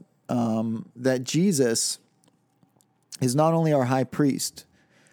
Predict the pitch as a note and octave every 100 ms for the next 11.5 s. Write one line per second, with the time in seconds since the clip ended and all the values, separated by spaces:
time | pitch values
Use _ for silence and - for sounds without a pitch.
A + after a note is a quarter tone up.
0 | _ _ _ _ B2+ A#2+ C3 A#2 - C3+
1 | D#3 D#3 - A2+ A2 - - - _ _
2 | _ _ - - D3 D3 A2 G2 - -
3 | _ _ _ _ _ - C#3 C#3 A#2+ A#2+
4 | A2 A#2+ A2 - - - - D#3+ D#3 D3
5 | B2+ B2+ C3+ - B2 A2 A2 - B2+ C3+
6 | A2+ - - - - _ _ _ - -
7 | - - - F3 E3+ F3 - _ D3+ C3
8 | D3 D#3+ C#3+ C3+ C#3+ C3 - C3+ F3+ E3
9 | - C#3 - A2+ - - _ _ _ _
10 | _ _ _ _ _ _ C3 C#3 C#3+ C#3+
11 | A#2+ B2 A2 -